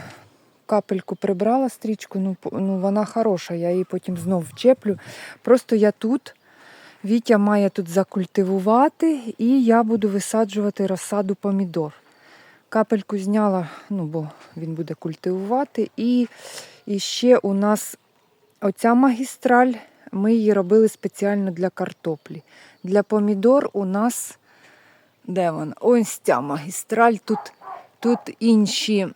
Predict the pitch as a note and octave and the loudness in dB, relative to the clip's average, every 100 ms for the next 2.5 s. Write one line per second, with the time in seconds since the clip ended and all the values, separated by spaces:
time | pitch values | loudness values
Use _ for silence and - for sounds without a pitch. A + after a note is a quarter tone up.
0 | F3 F#3 F3+ F3+ F3 F3+ F3+ C#3+ - _ | -8 -6 -4 -4 -4 -4 -6 -8 -14 _
1 | - - - _ _ - A3+ A3 - F#3 | -16 -16 -20 _ _ 0 4 4 2 2
2 | G#3 - - F#3 F3+ | 2 0 -2 -2 -2